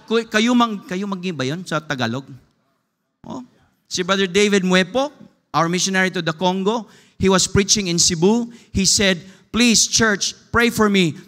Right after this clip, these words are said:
I need five motorcycles because I'm forming a saturation team. We have already saturated our place, and we want to go to the, to the thousand or, or the thousand or hundreds of villages in, in the next adjacent." And, you know,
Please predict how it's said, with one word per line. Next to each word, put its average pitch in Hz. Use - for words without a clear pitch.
I 185
need 214
five 202
motorcycles 202
because 180
I'm 180
forming 220
a 170
saturation 208
team. 190
We 185
have 190
already 226
saturated 220
our 175
place, 214
and 180
we 269
want 240
to 214
go 220
to 202
the, 185
to 190
the 180
thousand 226
or, 190
or 180
the 170
thousand 190
or 165
hundreds 190
of 165
villages 185
in, 185
in 185
the 185
next 233
adjacent." 196
And, 202
you 240
know, 226